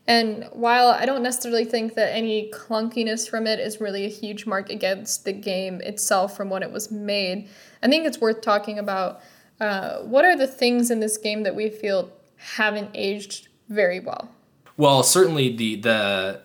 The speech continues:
Speaker 2: the first-person aiming was, <laughs> was not very good in the original. It
Speaker 1: Ugh.
Speaker 2: worked for what it was, but it was very chunky, and some of that has to do with the N sixty-four controller stick. But even,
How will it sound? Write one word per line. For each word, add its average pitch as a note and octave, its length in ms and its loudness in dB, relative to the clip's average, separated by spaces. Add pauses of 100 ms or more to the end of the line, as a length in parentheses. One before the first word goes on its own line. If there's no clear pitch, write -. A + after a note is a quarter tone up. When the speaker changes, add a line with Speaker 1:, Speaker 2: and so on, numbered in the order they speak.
Speaker 2:
the A#2+ 140 -4
first-person C#3+ 580 0
aiming G2+ 540 -2 (840)
was, F#2+ 460 2 (400)
<laughs> - 380 -18
was C3 200 4
not C#3+ 400 4
very A2 220 0
good G2+ 160 -4
in G2 80 -2
the G2+ 80 -2
original. G2 640 -6
It A2 220 -10
Speaker 1:
Ugh. A#3+ 400 4
Speaker 2:
worked - 320 2 (540)
for C3+ 180 0
what B2 160 4
it A#2+ 100 4
was, C#3 440 2
but A#2 180 0
it - 260 -8
was A2+ 220 -6
very C3 300 2
chunky, C3+ 540 0
and A2+ 140 -6
some A2+ 140 2
of A#2+ 60 2
that B2 140 0
has A#2 220 -2
to A#2 80 -4
do A2+ 520 -4 (560)
with G2+ 360 -8
the G2+ 140 -6
N A2 100 -6
sixty-four A2+ 500 -2
controller A2 440 -2
stick. - 640 -2
But C3+ 160 0
even, D3 400 0